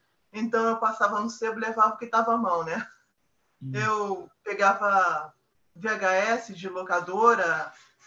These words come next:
Speaker 1: eu tava sempre procurando aqueles filmes que ninguém queria mais assistir, que já eram antigos e que ia retirar das estantes.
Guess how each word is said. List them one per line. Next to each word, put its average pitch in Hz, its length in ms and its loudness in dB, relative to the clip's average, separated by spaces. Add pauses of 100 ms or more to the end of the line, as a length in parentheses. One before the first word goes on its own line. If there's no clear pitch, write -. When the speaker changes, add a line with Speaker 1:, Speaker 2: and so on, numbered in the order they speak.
Speaker 1:
eu 185 80 -10
tava 214 240 6
sempre 240 200 0
procurando 233 680 0 (140)
aqueles 226 400 -4
filmes 233 420 -2
que 233 140 -6
ninguém 226 400 0
queria 214 300 -4
mais 202 260 0
assistir, 202 580 -8
que 208 80 -20
já 190 140 -4
eram 185 260 -2
antigos 214 540 -6
e 196 100 -10
que 202 380 -10
ia 180 500 0 (960)
retirar 220 720 4 (720)
das 185 240 0
estantes. 226 720 -2